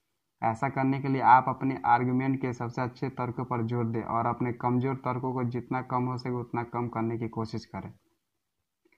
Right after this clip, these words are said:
आप अपने argument को और बेहतर बनाने के लिए classic, introduction, middle और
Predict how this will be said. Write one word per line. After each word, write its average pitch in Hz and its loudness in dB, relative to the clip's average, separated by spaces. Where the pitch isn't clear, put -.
आप 127 10
अपने 139 2
argument 127 2
को 113 -6
और 123 2
बेहतर 120 0
बनाने 131 2
के 135 -4
लिए 131 0
classic, 131 -2
introduction, 123 -2
middle 123 0
और 113 -4